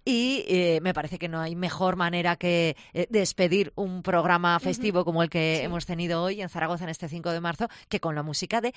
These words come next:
Speaker 1: María Bonilla. Así que yo, eh, tú, tú ves ahí cogiendo la guitarra, poniéndote cómoda, porque esto es en riguroso directo. María Bonilla nos cantará, ¿cómo se llama? Co-, ¿qué, qué vas a cantar, por
Speaker 2: Una
Speaker 1: cierto?
Speaker 2: canción que compuse,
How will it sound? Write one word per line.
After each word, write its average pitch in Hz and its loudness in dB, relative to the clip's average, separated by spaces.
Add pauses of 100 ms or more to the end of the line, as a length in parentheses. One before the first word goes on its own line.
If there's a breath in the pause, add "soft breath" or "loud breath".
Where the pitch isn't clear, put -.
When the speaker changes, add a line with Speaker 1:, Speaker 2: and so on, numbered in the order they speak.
(140 loud breath)
Speaker 1:
María 175 2
Bonilla. 135 -2 (400 loud breath)
Así 170 0
que 277 4 (160)
yo, 226 2 (100)
eh, 240 6 (140)
tú, 320 0
tú 339 2
ves 269 6
ahí 214 2
cogiendo 226 0
la 202 4
guitarra, 202 -2
poniéndote 185 0
cómoda, 254 4 (460 loud breath)
porque 190 6
esto 185 2
es 190 0
en 165 -2
riguroso 175 -2
directo. 233 0
María 175 2
Bonilla 190 0 (220 loud breath)
nos 147 -8
cantará, 165 0
¿cómo 170 -4
se 170 -4
llama? 170 -4
Co-, - -10
¿qué, 160 -8
qué - -10
vas 156 -6
a 165 -6
cantar, 165 -4
por - -12
Speaker 2:
Una 277 0
Speaker 1:
cierto? 302 2
Speaker 2:
canción 311 -2
que 277 -4
compuse, 269 -4